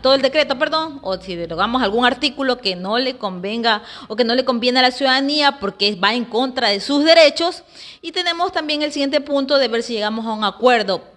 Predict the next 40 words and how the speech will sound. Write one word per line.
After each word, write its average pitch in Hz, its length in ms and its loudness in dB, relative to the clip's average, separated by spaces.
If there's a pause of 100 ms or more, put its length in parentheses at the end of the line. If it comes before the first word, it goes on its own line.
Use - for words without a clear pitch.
Tú 196 120 -8
dijiste 208 340 -4
a-, 208 240 -4
hace - 280 -12
un 208 60 -8
momento, 208 340 -8
Pepito, 240 440 -6 (360)
la 208 160 0
cuestión 226 380 -2
no 240 60 0
es 240 100 0
sacar 247 260 2
a 208 60 4
Lazo, 226 320 0
sino 185 260 -10
que 190 120 -6
Lazo 180 380 -4
acomode 220 840 0
y 196 180 -12 (200)
tome 240 300 -2
las 214 200 -2
riendas 202 420 -2
del 175 120 0
país. 156 300 -4
Nadie 233 680 2
ha 190 120 -4
querido 202 380 -4
sacar 202 300 -6
al 208 80 -4
señor 214 300 -6
presidente. 339 600 0 (400)
Es 220 140 -2
el 220 100 -2
señor 233 340 0
presidente 311 520 0
que 202 100 -2
su, 214 320 -4
con 180 240 -4
sus 370 320 2
actuaciones, 254 880 -2